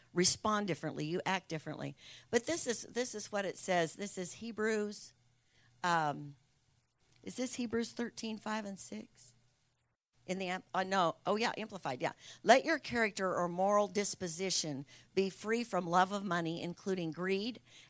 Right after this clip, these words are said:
avarice," I don't know what that is, avarice, "lust,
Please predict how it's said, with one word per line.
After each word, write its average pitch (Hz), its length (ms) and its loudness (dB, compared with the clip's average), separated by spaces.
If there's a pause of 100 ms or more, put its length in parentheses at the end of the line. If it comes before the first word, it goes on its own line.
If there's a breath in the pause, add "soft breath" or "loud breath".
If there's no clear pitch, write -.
(100)
avarice," 185 760 2
I 151 120 0
don't 151 120 -4
know 151 60 -4
what 156 160 -4
that 156 160 -2
is, 156 260 -6
avarice, 156 500 -4
"lust, 190 440 4